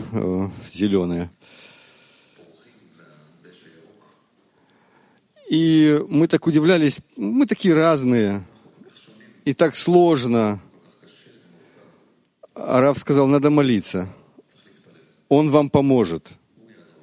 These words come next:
И мы собрали, сколько там было в Одессе той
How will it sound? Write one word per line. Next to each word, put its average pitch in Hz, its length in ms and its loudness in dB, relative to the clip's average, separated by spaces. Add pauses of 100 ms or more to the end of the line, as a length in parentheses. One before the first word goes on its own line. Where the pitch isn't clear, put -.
(1040)
И 135 80 0
мы 175 160 2
собрали, 170 520 2
сколько 131 300 -2
там 120 180 0
было 113 220 2
в 110 60 2
Одессе 104 340 0
той 92 320 -2